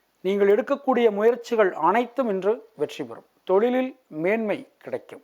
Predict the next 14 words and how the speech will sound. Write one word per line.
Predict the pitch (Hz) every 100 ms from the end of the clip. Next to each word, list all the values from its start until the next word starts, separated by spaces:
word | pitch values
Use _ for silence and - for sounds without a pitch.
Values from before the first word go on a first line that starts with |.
| _
இன்று | 170 226 254 240
உங்களுடைய | 180 160 139 127
அதிர்ஷ்டமான | 143 - 160 175 208 160
ஹோரைகள் | 175 196 170 123 - _ _ _ _ _ _ -
சந்திரன், | 156 175 214 233 269 _ _ -
சுக்கிரன். | 139 - - - _ _ _ _ _ 165
மிதுன | 175 247 247
ராசி | 170 - 196
அன்பர்கள், | 131 - 113 - 170
இன்று | 185 147 -
உங்களுடைய | 170 180 160 147
வாக்கு | 175 247 247 247
வன்மை | 190 226 233 139 - -
அதிகரிக்கும். | 165 160 139 - -